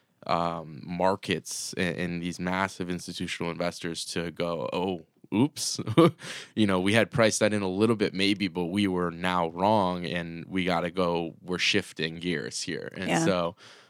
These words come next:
Speaker 1: um, Brexit obviously caused some volatility for, for a few weeks after that happened. Um, the U S election was a quick turnaround from "uh-oh" to, "Well, actually, let's get into this stuff that we were,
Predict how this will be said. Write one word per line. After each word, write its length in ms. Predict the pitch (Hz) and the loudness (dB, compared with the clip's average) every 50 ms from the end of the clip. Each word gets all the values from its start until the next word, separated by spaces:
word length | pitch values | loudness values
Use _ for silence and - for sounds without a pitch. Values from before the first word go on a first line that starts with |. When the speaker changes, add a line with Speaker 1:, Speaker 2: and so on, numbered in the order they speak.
| _ _ | _ _
Speaker 1:
um, 220 | - 85 85 82 80 | 0 0 0 2 2
Brexit 380 | 92 92 92 87 90 87 90 | 2 2 2 2 0 0 2
obviously 440 | 90 85 87 87 85 - - 87 80 | 2 2 2 0 -2 -4 -4 -6 -6
caused 460 | - - 85 85 80 - - - - | -4 -2 0 0 0 -2 -6 -8 -8
some 380 | - - - - - 87 82 80 | -8 -10 -8 -8 -8 -8 -6 -2
volatility 640 | - 85 85 85 82 - - 104 98 98 87 90 87 | 0 0 2 0 0 -2 -4 -2 -2 -2 -2 -2 -4
for, 260 | - - 92 87 85 85 | -4 -2 -2 -2 -2 -2
for 200 | - - 90 85 | -4 -4 -4 -4
a 40 | 82 | -2
few 200 | - 87 87 85 | -2 -2 0 0
weeks 280 | 87 87 80 - - | 0 -2 -2 0 2
after 320 | 90 87 85 - - 87 85 | 2 2 2 0 -2 0 2
that 180 | 90 90 82 | 2 2 2
happened. 500 | 90 92 90 85 - - 90 87 85 82 - - - - - - _ _ _ - - | 2 2 0 0 0 0 -2 -2 -2 -6 -10 -16 -20 -20 -20 -20 _ _ _ -4 0
Um, 520 | 82 80 82 85 82 82 82 82 - - - _ - | 0 0 0 0 -4 -6 -10 -12 -14 -16 -18 _ -4
the 100 | 85 82 80 82 87 | -2 -2 2 4 4
U 60 | 95 | 4
S 180 | 101 110 - - | 4 4 4 2
election 540 | 98 95 90 85 - - - 90 87 87 | 4 2 2 2 0 -2 -2 -2 -2 -2
was 200 | 85 85 80 - - - - - | -2 -2 -2 -4 -6 -8 -10 -14
a 60 | - | -14
quick 420 | - - - 120 135 151 - - | -14 0 4 4 4 4 2 -2
turnaround 640 | - - 98 92 90 87 87 85 85 85 85 85 85 | -2 0 0 2 2 2 0 0 0 0 -2 -2 -4
from 460 | - - 90 85 85 82 82 82 82 - _ - - - _ _ _ - | -4 -2 0 0 0 -2 -4 -8 -12 -14 _ -20 -20 -20 _ _ _ 0
"uh-oh" 420 | - 92 - - 85 85 85 85 85 | 2 2 2 2 2 2 2 2 0
to, 540 | - - - 85 85 85 82 82 80 85 - _ - | -2 -4 -2 -2 0 0 -2 -2 -4 -8 -10 _ -2
"Well, 360 | 95 92 87 87 85 85 - - | 0 2 4 2 2 0 -2 -2
actually, 500 | 92 90 - - - 90 87 87 85 85 | -4 -4 -4 -4 -4 -2 0 0 0 0
let's 260 | 82 85 85 - - | 0 0 -2 -2 -4
get 160 | - 90 87 | -2 -2 -2
into 260 | 87 85 85 80 - 85 | -2 -2 -6 -6 -6 -4
this 160 | 87 82 - | -4 -4 -4
stuff 340 | - - 85 82 82 - - | -4 -2 -2 -2 -2 -2 0
that 160 | 85 82 78 | 0 0 0
we 120 | 82 85 85 | 0 -2 -2
were, 360 | 82 85 87 87 85 82 | -2 -2 -2 -2 -2 -4